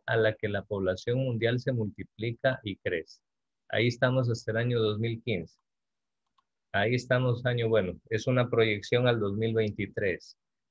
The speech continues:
Así está el crecimiento de la población mundial. Hoy en día somos más o menos siete mil setecientos millones de personas en todo el mundo.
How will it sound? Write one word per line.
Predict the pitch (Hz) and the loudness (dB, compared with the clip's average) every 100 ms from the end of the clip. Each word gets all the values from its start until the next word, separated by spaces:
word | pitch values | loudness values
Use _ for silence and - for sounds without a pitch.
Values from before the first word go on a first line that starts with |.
| _ | _
Así | 113 107 - 175 208 - | 0 0 0 0 0 0
está | 110 - - 127 139 143 _ - | -2 -2 4 6 4 0 _ -8
el | 107 | -6
crecimiento | - 104 90 - 101 110 117 117 120 | -4 -4 -4 -6 -2 0 0 -2 -2
de | 104 | -2
la | 95 92 | -2 -4
población | - 95 92 87 - 113 113 113 - | -4 -4 -2 -4 -2 0 0 -2 -6
mundial. | 104 95 87 92 82 - _ _ _ _ _ _ _ _ _ - - | -4 -4 -2 -2 -2 -6 _ _ _ _ _ _ _ _ _ -18 0
Hoy | 127 143 | 4 4
en | 147 | 4
día | 160 170 | 6 6
somos | 160 156 151 147 143 - | 6 2 2 0 -2 -2
más | 123 123 | -2 0
o | |
menos | 127 135 131 110 | 2 2 2 2
siete | 113 113 110 | 0 2 -2
mil | 123 131 | 0 0
setecientos | 131 120 104 - 117 123 117 | -2 -4 -4 -4 -4 -2 -2
millones | 104 104 110 110 | -2 -2 0 0
de | 104 | -2
personas | - 95 98 113 123 127 - | -4 -6 -2 -2 0 -2 -4
en | 104 95 | -6 -6
todo | - 110 107 107 104 | -4 0 0 0 -4
el | 98 95 | -10 -8
mundo. | 101 85 | -6 -6